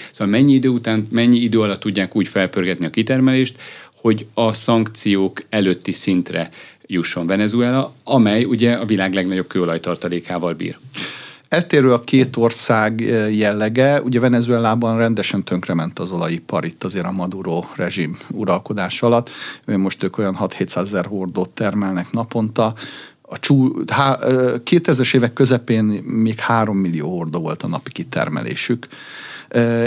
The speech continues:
Speaker 2: innen erről a szintről rövid távon egy, maximum egy száz-kétszázezer hordóval tudják termelni, vagy növelni a termelésüket. Tehát náluk rövid távon a kínálat bővítése az nem igazán lehetséges. Ha ők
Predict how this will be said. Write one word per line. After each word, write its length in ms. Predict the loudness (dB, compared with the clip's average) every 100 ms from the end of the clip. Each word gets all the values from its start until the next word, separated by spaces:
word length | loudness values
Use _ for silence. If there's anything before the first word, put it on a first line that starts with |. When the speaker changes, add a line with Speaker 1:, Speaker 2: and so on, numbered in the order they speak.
| 2
Speaker 2:
innen 340 | 6 6 6 4
erről 220 | 4 4
a 60 |
szintről 800 | 2 2 2 4 4 4 4 2
rövid 240 | 2 0 0
távon 420 | -2 0 0 0
egy, 160 | 0
maximum 440 | 2 2 2 0 0
egy 60 |
száz-kétszázezer 800 | 0 -2 -2 -4 -4 -4 -2 -4
hordóval 500 | -2 -4 -4 -4 -6
tudják 400 | -4 -4 -4 -4
termelni, 840 | -2 0 0 0 0 0 -2 -6 -4
vagy 140 | -4 -4 0
növelni 360 | 2 4 2
a 40 | 0
termelésüket. 840 | 0 2 2 2 0 0 2 2 -6 -18 -18 -20 _
Tehát 220 | -2 2
náluk 500 | 4 6 4 2 0
rövid 260 | 2 2 0 0
távon 360 | 0 2 0
a 60 | -2
kínálat 880 | 0 2 2 2 0 -2 -8 -16 -12
bővítése 1040 | -4 0 2 0 0 0 0 0 2 0 -4 -18 -20 -10
az 180 | -6 -2
nem 140 | -2
igazán 380 | -2 -2 -2 -2
lehetséges. 760 | 0 0 0 2 4 4 2 -4 -14 -20 -20 -20 -20 -20 _ _ _ _ _
Ha 220 | 2 6
ők 200 | 6 4